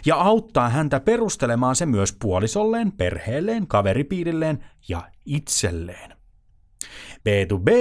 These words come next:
tarkoittaa sitä, että sinun on saatava asiakkaasi rakastumaan sinuun, luottamaan palveluusi tai tuotteeseesi ja auttaa häntä perustelemaan ostopäätös,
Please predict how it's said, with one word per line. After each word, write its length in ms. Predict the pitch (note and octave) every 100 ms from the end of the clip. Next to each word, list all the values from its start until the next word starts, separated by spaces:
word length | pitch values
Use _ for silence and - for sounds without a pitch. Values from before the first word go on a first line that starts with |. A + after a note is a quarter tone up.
| G3 G2+ -
tarkoittaa 680 | A#2+ A2+ G2+ G#2+ G2+ A#2 A2+
sitä, 340 | D3 C#3 A#2 - -
että 240 | F#3 F#3+
sinun 260 | F#3 G#3 E3
on 100 | A#2
saatava 460 | D3+ D3+ C#3 A#2 C#3
asiakkaasi 520 | D3 E3+ - A2+ G#2+
rakastumaan 680 | B2+ C3 B2+ - G2 F2+ F2
sinuun, 540 | A#2 A2+ C3 F3+ G#3 - -
luottamaan 640 | D3+ F#3+ F#3 B2 G2 F2+ E2
palveluusi 800 | A2+ C3 D3 E3 G3 G#3 - G#3 -
tai 180 | - G#2+ G2+
tuotteeseesi 920 | - G2+ G2+ - F#3+ F#3+ G3+ F#3+ G3+ F#3+ -
ja 140 | E3 E3+
auttaa 400 | G#3+ - B2+ A2+
häntä 280 | C#3+ C#3+
perustelemaan 840 | A#2+ E3+ G3+ G#3+ - B2 G2+ F#2+ F#2+
ostopäätös, 880 | C#3 C3+ - G3 G3+ G3+ G3 G3